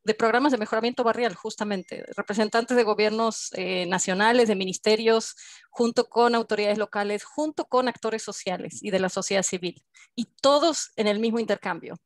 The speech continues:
y todos tratando de entender qué es lo que había funcionado y qué es lo que no. Entonces, me parece que justamente a partir de esas prácticas que quiebran barreras, ¿no? Que quiebran binarios, que quiebran,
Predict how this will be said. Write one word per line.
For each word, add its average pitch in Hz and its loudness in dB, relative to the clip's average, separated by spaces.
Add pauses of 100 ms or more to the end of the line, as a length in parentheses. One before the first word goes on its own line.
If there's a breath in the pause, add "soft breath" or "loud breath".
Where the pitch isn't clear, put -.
(160)
y - -12
todos 269 4
tratando 226 4
de 208 2
entender 208 0
qué - -10
es 220 -2
lo 220 0
que 208 -4
había 196 -4
funcionado 185 -6
y 190 -4
qué 185 -8
es 180 -8
lo 180 -6
que 175 -6
no. 170 -10 (640 loud breath)
Entonces, 240 4
me 220 2
parece 277 4
que 240 0 (160)
justamente 277 2
a 220 0
partir 240 -4
de 254 0
esas 247 -6
prácticas - -2
que - -10
quiebran 214 2
barreras, 190 -2
¿no? 277 -4
Que 208 -10
quiebran 220 2
binarios, 190 -2
que - -16
quiebran, 202 0